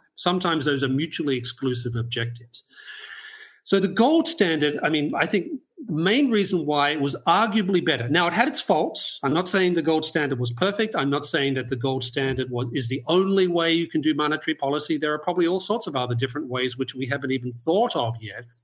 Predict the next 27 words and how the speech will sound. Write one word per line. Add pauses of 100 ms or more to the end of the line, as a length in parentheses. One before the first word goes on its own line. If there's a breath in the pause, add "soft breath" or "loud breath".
(100)
which
might
be
possibilities. (500 loud breath)
But
it
really
did
limit
the
capacity
of
the
government (400)
to
use
monetary
policy
as
a (140)
tool
for
achieving
certain
ends, (300 loud breath)
and
also